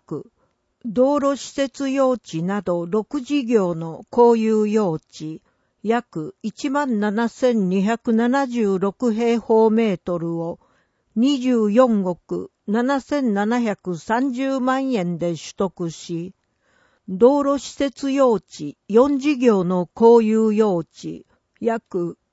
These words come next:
一万四千三百二十一平方メートルを四億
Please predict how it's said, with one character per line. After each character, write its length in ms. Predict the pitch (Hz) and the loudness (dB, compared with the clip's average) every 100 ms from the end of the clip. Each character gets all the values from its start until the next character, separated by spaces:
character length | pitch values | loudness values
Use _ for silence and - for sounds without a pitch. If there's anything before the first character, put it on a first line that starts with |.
| _ - | _ -8
一 300 | 226 - 294 | -8 -4 -2
万 320 | 294 285 226 | 0 0 2
四 260 | 220 254 240 | 4 2 0
千 360 | - 240 202 | 0 0 0
三 340 | 170 285 294 240 | -2 -4 -2 0
百 280 | 202 - | -2 0
二 280 | 202 247 277 | -2 0 -2
十 340 | 233 208 190 196 | 0 0 0 -2
一 360 | 175 - 247 | -4 -4 -4
平 280 | 214 226 226 | 0 2 2
方 280 | 202 220 214 | 2 4 4
メ 240 | 214 214 | 4 0
ー 40 | 180 | -2
ト 200 | - 165 | -4 -4
ル 200 | 165 165 | -4 -6
を 200 | 165 180 _ _ _ - | -8 -10 _ _ _ -4
四 360 | 226 285 285 | 2 2 2
億 440 | 214 175 - 170 | 0 -2 -2 -4